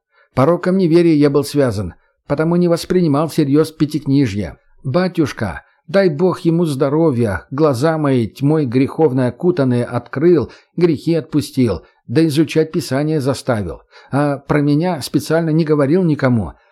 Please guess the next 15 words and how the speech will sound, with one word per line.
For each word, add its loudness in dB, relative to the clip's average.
дабы 0
подозрений 0
на -2
себя -2
не 2
навлечь. 0
А -4
сегодня -2
говорит: 0
'Иди.'» 0
Цыган 0
замялся 0
буквально -2
на 0
секунду. -4